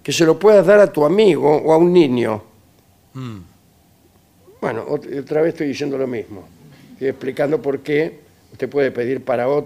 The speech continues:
Speaker 2: Para
Speaker 1: y es
Speaker 2: otro.
Speaker 1: para usted realmente.
Speaker 2: Sí.
Speaker 1: Bueno, no corras. No.
Speaker 2: No.
Speaker 1: No corras inmediatamente hacia el, la celebridad. Espera unos cuantos minutos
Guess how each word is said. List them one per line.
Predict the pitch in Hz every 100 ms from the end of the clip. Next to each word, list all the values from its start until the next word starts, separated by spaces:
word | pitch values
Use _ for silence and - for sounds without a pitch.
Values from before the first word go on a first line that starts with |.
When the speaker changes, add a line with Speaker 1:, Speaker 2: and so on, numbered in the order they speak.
| 131
Speaker 2:
Para | 139 139
Speaker 1:
y | 131
es |
Speaker 2:
otro. | 135
Speaker 1:
para | 127 120
usted | - - 90 -
realmente. | 110 - 120
Speaker 2:
Sí. | 92 - _ _ _ _ _ _ _ -
Speaker 1:
Bueno, | 123 90 - _ _ _
no | 180 262 262
corras. | 269 220 135 113 101 - _ _ _ _ _ _ _ _ _ _ _ _ _ _ _ _ _ _ _ _ -
No. | 135 131
Speaker 2:
No. | 135 110 - _ _ _ _
Speaker 1:
No | 143 220
corras | 220 247 220 170
inmediatamente | 160 160 175 185 156 175 170 131 127
hacia | 120 - 123
el, | 117 110 - - - 95
la | 110
celebridad. | - 107 110 110 113 98 85 - _ _ _ _
Espera | - 202 208
unos | 208 147
cuantos | 202 196 175
minutos | 156 156 139 - 131 127